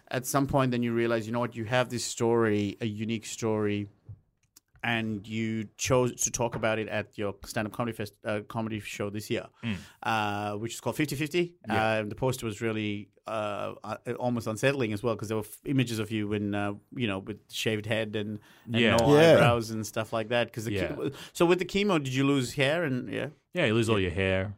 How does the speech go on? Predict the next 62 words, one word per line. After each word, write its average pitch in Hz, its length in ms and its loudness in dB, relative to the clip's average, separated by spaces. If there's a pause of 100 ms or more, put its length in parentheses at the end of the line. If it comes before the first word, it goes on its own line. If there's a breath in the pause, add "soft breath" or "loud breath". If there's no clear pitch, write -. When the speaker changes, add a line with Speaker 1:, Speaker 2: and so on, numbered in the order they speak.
(100)
Speaker 1:
Yeah. 92 400 2
Speaker 2:
Um, 87 480 -4 (500 loud breath)
that's 190 160 2
probably 202 180 6
the 117 60 4
annoying 98 420 2
thing. - 320 -8
That's 127 120 -4
one 156 80 2
of 135 40 2
the 110 80 2
most 95 220 0
annoying 90 320 -2
things 92 160 -2
about 80 200 -4
it. 87 60 -6
Not 131 160 2
because 87 280 0
it's 82 100 -6
just, - 320 -12
not 110 120 -4
because 90 180 -6
I 85 60 -4 (180)
cared 95 140 -6
about 85 140 -6
how 82 120 -6
I 78 40 -8
looked, 87 260 -8 (340 soft breath)
but 107 100 4
it - 20 8
was 101 120 4
just 110 220 0
like, 95 280 2
Speaker 3:
It - 60 -6
was 101 120 8
Speaker 2:
I - 40 4
mean, 113 120 2
Speaker 3:
obvious. 98 680 6
Speaker 2:
Exactly. 120 500 4
It 101 40 2
means 127 160 2
that 131 100 -2
when, 127 140 -2 (120)
when 101 120 0
I 95 80 -2
go 90 240 0
out 82 400 -4
and, 117 120 -8
like, 90 160 -4
I 85 120 -2
bump 82 440 -6
into 90 180 -6
people, 82 480 -10
you 120 160 -2
know, 120 60 4
Speaker 1:
Yeah. 113 380 0
Speaker 2:
everyone's 90 360 -4
like, 82 140 -6 (200)
"Are 110 40 -8
you 110 140 0
okay?" 95 380 -4
So 95 440 0